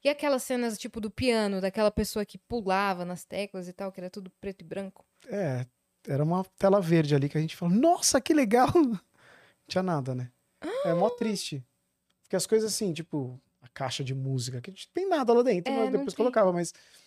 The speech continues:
Speaker 1: Vocês ficavam,
Speaker 2: tipo,
Speaker 1: "Ah."
Speaker 2: é.
Speaker 1: E, é, que nem o picadeiro, né?
Speaker 2: Total,
Speaker 1: O
Speaker 2: o
Speaker 1: circo.
Speaker 2: circo.
Speaker 1: Nossa, tinha medo daquele menino que fazia o circo, hein?
Speaker 2: Esse menino fazia aquela, lembra aquela peça que eu falei que eu fiz lá com a Cíntia e com o Fred,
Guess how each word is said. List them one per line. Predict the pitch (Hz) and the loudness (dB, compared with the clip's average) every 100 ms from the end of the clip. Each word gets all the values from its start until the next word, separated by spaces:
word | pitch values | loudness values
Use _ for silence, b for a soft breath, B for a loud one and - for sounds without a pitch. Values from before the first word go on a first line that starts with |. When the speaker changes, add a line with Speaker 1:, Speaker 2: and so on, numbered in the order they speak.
| b - | b -12
Speaker 1:
Vocês | 233 | -8
ficavam, | 226 233 220 262 | -8 -6 -6 -6
Speaker 2:
tipo, | 320 339 311 220 | -10 -10 -8 -4
Speaker 1:
"Ah." | |
Speaker 2:
é. | 185 175 170 _ _ _ _ _ - | -4 -4 -8 _ _ _ _ _ -8
Speaker 1:
E, | 254 | -2
é, | 254 233 | 0 0
que | 240 | 0
nem | 240 | -2
o | 247 | -2
picadeiro, | 277 302 285 311 262 226 | -4 -4 0 2 2 0
né? | 262 - _ _ _ - | -4 -8 _ _ _ -4
Speaker 2:
Total, | 208 - 226 170 | -2 2 4 6
Speaker 1:
O | |
Speaker 2:
o | 277 247 | 6 4
Speaker 1:
circo. | |
Speaker 2:
circo. | - 196 180 - 160 147 _ - | 2 4 4 2 -6 -12 _ -4
Speaker 1:
Nossa, | 220 247 254 | -2 -2 -4
tinha | 277 330 | -2 0
medo | 427 262 | 0 0
daquele | 240 233 233 | -2 -2 -2
menino | 226 220 214 | -2 -2 -4
que | 214 - | -6 -8
fazia | 220 196 208 | -6 -4 -6
o | |
circo, | 202 - 202 - | -8 -10 -10 -8
hein? | 233 269 B B | -10 -10 B B
Speaker 2:
Esse | 269 - | -6 -4
menino | 277 226 233 | -2 -2 -2
fazia | 226 214 | -2 -4
aquela, | - - - | -2 -4 -2
lembra | 202 277 | -4 -2
aquela | 185 160 | 0 0
peça | - 151 - 143 | 0 -2 -2 -6
que | |
eu | 131 | -8
falei | - 131 139 | -6 -4 -4
que | 135 | -8
eu | |
fiz | 120 - 180 139 | -12 -8 -6 -4
lá | 143 156 151 | -4 -4 -4
com | 131 | -6
a | |
Cíntia | 120 - 160 147 139 | -6 -6 -6 -6 -8
e | |
com | 135 139 | -8 -12
o | 123 | -10
Fred, | - 160 | -4 -4